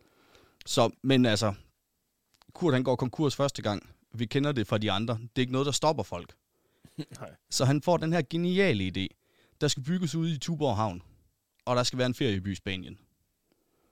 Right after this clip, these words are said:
Speaker 1: Det
Speaker 2: Har det noget med hinanden at gøre?
Speaker 1: det, ja, det er, det er en del af, af samme, samme firma, samme tid. Det er, det er de to store prestigebyggeprojekter,
Speaker 2: Der
Speaker 1: han
Speaker 2: skal
Speaker 1: skal i
Speaker 2: være
Speaker 1: gang med.
Speaker 2: V M i Qatar,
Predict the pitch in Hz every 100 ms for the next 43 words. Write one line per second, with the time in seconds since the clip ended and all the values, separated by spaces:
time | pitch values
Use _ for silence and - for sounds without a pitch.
0 | _ - - - _ _ _ _ _ _
1 | _ _ - 160 151 139 127 135 151 170
2 | 131 131 127 117 - _ _ - 117 151
3 | 131 127 202 - 226 196 135 123 120 156
4 | 180 165 165 123 110 104 - 107 123 127
5 | 151 165 - - _ _ - 135 143 -
6 | 127 127 101 - 127 135 120 - - -
7 | 160 160 180 170 165 196 165 - 139 143
8 | - 107 113 113 98 - 110 95 147 -
9 | 160 165 160 202 185 160 147 139 143 131
10 | 135